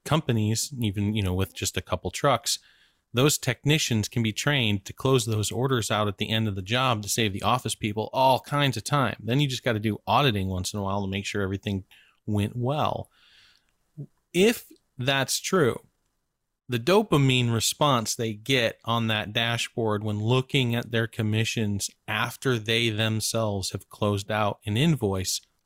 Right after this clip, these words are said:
provides incentive to continually do that. And we've seen that in a big way, drive behavior so that technicians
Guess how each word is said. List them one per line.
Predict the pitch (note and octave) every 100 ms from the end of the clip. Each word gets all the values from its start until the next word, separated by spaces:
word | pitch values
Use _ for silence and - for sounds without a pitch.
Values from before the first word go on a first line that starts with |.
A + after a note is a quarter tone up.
| _
provides | - A2 G#2 G#2 G#2+ -
incentive | - F#2+ - E3 F3 - F2+ F2 _ _ _
to | -
continually | - G2 F2+ A2+ G#2 F#2+ F2 D#2+
do | A#2 A#2
that. | E2+ D#2+ - _ _ _ _ -
And | G2
we've | G#2 G2
seen | - - B2 A#2
that | G2+ F#2 -
in | G2+
a | F2
big | - A2+ A2
way, | G#2+ G2+ - _ _ _ -
drive | G#2 G2 G#2+ A2 -
behavior | A#2 A2+ B2 G#2 G2 F#2+
so | -
that | G2 F#2
technicians | - - G2+ - G#2 G2